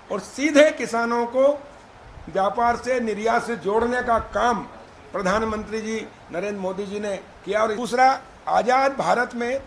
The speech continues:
तिहत्तर साल बाद पहली बार प्रधानमंत्री नरेंद्र मोदी जी ने प्रधानमंत्री स्वामित्व योजना प्रारंभ की है। इससे गाँवों के विकास के द्वार खोले हैं, गाँव की तकदीर और तस्वीर बदलेंगी,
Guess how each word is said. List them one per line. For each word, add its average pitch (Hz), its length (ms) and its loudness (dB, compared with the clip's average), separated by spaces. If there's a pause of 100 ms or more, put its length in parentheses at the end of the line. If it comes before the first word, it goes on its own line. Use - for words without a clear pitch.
तिहत्तर 214 440 -2
साल 220 280 0
बाद 208 260 -2 (180)
पहली 226 360 0
बार 220 260 6 (640)
प्रधानमंत्री 240 640 0
नरेंद्र 220 360 -2
मोदी 202 320 -6
जी 214 140 -6
ने 190 140 -4 (280)
प्रधानमंत्री 226 680 -2
स्वामित्व 233 540 -6
योजना 208 400 -2
प्रारंभ 185 360 -2
की 170 160 -12
है। 117 140 -10 (560)
इससे 240 320 2
गाँवों 220 460 0
के 254 200 -2
विकास 220 420 0
के 240 140 -4
द्वार 185 320 2
खोले 170 280 -4
हैं, 120 140 -12 (420)
गाँव 190 280 0
की 233 180 -8
तकदीर 208 440 -4
और 233 200 -2
तस्वीर 226 300 -4
बदलेंगी, 180 480 -4